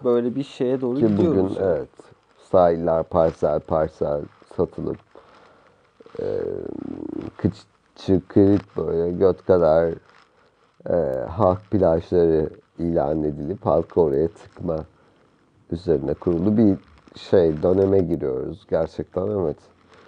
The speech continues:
Speaker 2: E, çok olası da geliyor. Haklısın.
Speaker 1: Marta'yı
Speaker 2: Zaman.
Speaker 1: sattılar ya.
Speaker 2: Her yer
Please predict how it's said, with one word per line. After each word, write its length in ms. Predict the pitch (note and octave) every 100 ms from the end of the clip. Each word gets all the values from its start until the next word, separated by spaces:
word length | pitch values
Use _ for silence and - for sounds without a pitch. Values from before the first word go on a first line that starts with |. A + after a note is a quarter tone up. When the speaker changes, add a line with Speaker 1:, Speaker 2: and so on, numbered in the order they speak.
| _ _ - _ -
Speaker 2:
E, 140 | - C#2+
çok 280 | - F#2 G2
olası 440 | F2 F#2 - F#2+
da 80 | G2+
geliyor. 520 | G2 G2+ F2+ D#2+ C2+ - _ - _ _
Haklısın. 560 | E2 D#2 - - - D2 - _ C#2 _ _ _ _ _ _ _ _ _ _ _ _ _ -
Speaker 1:
Marta'yı 500 | A#2+ B2+ D3+ D3 -
Speaker 2:
Zaman. 80 | -
Speaker 1:
sattılar 480 | A3 - C3 A#2 D2+
ya. 200 | F#2 C3 F3+ _ _ _ _ _ _ _ _ _ - -
Speaker 2:
Her 180 | A#2
yer 280 | F2+ D#2 G2